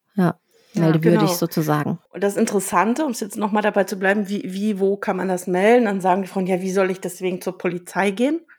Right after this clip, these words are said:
Speaker 2: <laughs> Und irgendwie
Speaker 1: Hm.
Speaker 2: meinen, meinen Kollegen anzeigen und sagen, „Der hat mir, der, der kommt immer und, an mir vorbei und massiert mir den Nacken.“ Nein, das Gesetz, haben sich die Gesetzgeberinnen das überlegt, was in dem Fall zu tun ist. Und sie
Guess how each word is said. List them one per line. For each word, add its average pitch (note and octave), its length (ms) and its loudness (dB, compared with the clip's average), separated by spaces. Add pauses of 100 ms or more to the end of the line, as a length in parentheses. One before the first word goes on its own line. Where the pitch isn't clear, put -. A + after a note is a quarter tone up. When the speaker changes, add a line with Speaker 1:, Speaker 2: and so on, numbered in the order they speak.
(380)
Speaker 2:
<laughs> - 340 -18
Und A#3 300 -4 (300)
irgendwie G3+ 380 -4
Speaker 1:
Hm. G3+ 80 -2
Speaker 2:
meinen, F3+ 320 -2
meinen G3 200 2
Kollegen G#3+ 400 2
anzeigen G#3 420 2
und G3 120 -2
sagen, F#3+ 300 2
„Der F#3 140 2
hat G3 140 -6
mir, F#3+ 160 -4
der, F3 140 -6 (140)
der F#3 180 0
kommt G#3+ 260 -4
immer G#3+ 220 0
und, F#3 100 -6 (320)
an G3 120 -6
mir G#3+ 120 -2
vorbei F#3 300 2
und G#3 100 2
massiert G3 320 2
mir G3+ 140 4
den F3+ 180 4
Nacken.“ F3 360 0 (360)
Nein, F#3 300 -4
das F3 200 -8
Gesetz, G3+ 580 0 (280)
haben F#3+ 220 0
sich F#3 200 -6
die F#3 80 -6
Gesetzgeberinnen F#3+ 1600 2
das F#3 200 0
überlegt, F#3+ 760 2
was G3+ 300 -2
in G3+ 140 0
dem F#3+ 160 2
Fall G3 240 4
zu F#3+ 100 -6
tun A#3+ 320 4
ist. C4+ 160 4
Und A3 220 0
sie G#3+ 220 -2